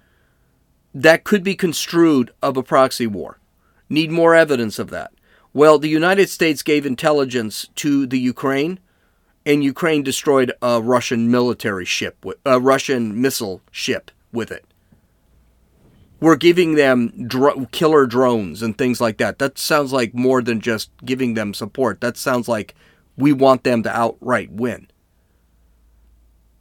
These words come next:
Listen, Joe Biden wanted a victory in Ukraine, and he wanted it to be a big win for him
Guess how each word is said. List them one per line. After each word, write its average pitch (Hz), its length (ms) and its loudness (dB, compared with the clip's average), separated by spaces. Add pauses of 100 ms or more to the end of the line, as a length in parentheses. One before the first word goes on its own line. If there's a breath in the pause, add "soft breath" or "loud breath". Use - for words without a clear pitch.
(520 soft breath)
Listen, 147 340 6
Joe 160 240 6
Biden 147 440 0
wanted 127 320 2
a 113 40 -2
victory 107 440 -6
in 92 80 -10
Ukraine, 98 560 -8 (220)
and 131 140 2
he 127 60 4
wanted 123 420 0
it 113 180 -4
to 123 140 -4
be 113 300 -2
a 110 240 -6 (140)
big 113 280 0
win 113 440 -2
for 101 240 -8
him 92 280 -12